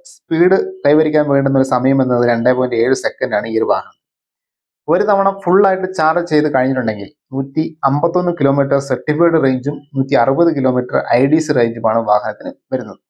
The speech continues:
സസ്പെൻഷനിലേക്ക് വരികയാണെങ്കിൽ front ടെലിസ്കോപ്പിക്കും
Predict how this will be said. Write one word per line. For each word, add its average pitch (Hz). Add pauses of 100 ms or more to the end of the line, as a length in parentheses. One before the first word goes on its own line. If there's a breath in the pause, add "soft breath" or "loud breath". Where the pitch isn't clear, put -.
(840)
സസ്പെൻഷനിലേക്ക് 226
വരികയാണെങ്കിൽ 190
front 170
ടെലിസ്കോപ്പിക്കും 165